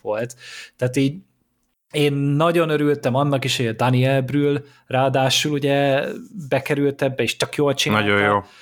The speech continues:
Speaker 1: És itt már egy, eh, kicsit ilyen, hát ilyen playboyosabb karakter lett belőle, hogy kiderült,
Speaker 2: És sokkal
Speaker 1: hogy
Speaker 2: lazább.
Speaker 1: gazdag.
Speaker 2: Bizony, sokkal lazább lett, tehát, hogy a, a, a polgárháborúban egy komoly, egy full komoly,
Speaker 1: Egy
Speaker 2: ö, ka-,
Speaker 1: katona
Speaker 2: karakter
Speaker 1: volt.
Speaker 2: volt. Igen, egy katona,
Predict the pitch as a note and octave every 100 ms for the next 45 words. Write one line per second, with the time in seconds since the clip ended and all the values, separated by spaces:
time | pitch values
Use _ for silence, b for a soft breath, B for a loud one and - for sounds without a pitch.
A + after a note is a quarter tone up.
0 | B B B _ _ - D#3 B3+ B3 A#3+
1 | A3+ G3+ G#3+ F3 F3+ G3 F#3+ G#3 F3 B3
2 | A3 G3 F3 D3+ C#3+ C#3+ B2+ B - _
3 | - - _ _ _ _ _ _ - C#3+
4 | F3 C#3+ F3+ G3+ G3+ D#3+ - C3+ - C3+
5 | B2+ C#3 C3 B2 C3 B2+ C3+ B2+ - C3
6 | C#3 D3+ C#3 A#2+ A2 G#2+ G#2+ G2 B2 -
7 | G#2+ G#2+ - A2+ A2+ G2+ - C3 - G#2
8 | G#2 G#2 G2 G2 G2 A2 G#2 A2 G#2+ G#2+
9 | G#2 G#2 G#2 G2 - G2 F#2+ - G#2+ G#2+
10 | F2+ G2 G2 F#2+ G2 F#2+ F#2 G2 F#2+ F#2
11 | F2 - G#2+ F#2+ F2 F2+ E2 F2+ A2+ G2
12 | - F#2+ F2+ E2+ D#2 - E2+ - A#3 C#3+
13 | A2 G2 F2 G#2 F2+ F2+ F2 - G#2+ F#2+
14 | F2 E2+ A#2 A#2 A#2+ A2+ A2